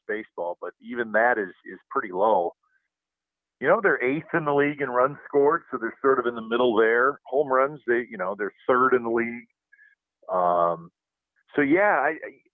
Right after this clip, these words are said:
y-, you know, you look back to even last year, Tony, even though it was a sixty-game season, they were sort of in the middle of the pack in runs scored last year, too. So they're gonna hit home runs.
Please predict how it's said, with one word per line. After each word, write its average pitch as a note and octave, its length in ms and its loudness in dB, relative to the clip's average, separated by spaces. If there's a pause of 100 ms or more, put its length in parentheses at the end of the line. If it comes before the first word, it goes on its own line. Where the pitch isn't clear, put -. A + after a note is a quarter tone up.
(220)
y-, D#3 220 -10
you D3+ 80 -4
know, D#3 120 4
you D3+ 180 2
look E3+ 180 2
back D#3 280 2
to C#3+ 60 -10
even C#3 320 -8
last B2 300 0 (100)
year, A#2 320 -6
Tony, A2 520 -8 (100)
even B2 240 -14
though A#2 160 2
it G#2 160 -2
was F2+ 80 -10
a - 180 -6
sixty-game A2 540 -4 (140)
season, B2+ 360 -6 (460)
they A2 140 4
were D#3 180 2
sort C#3+ 180 4
of D#3+ 120 -2
in D3 80 -2
the C#3 80 -6
middle D3+ 300 4
of C#3 60 0
the B2+ 60 0
pack C3 420 0
in A#2 120 -8
runs B2 340 -6
scored A2+ 240 0
last A2 300 2 (100)
year, F#2 140 -18 (120)
too. D#3+ 220 -6 (140)
So G#2 340 2 (400)
they're B2 180 0
gonna G#3 220 2
hit D#3+ 160 0
home D3 280 0
runs. A#2+ 500 2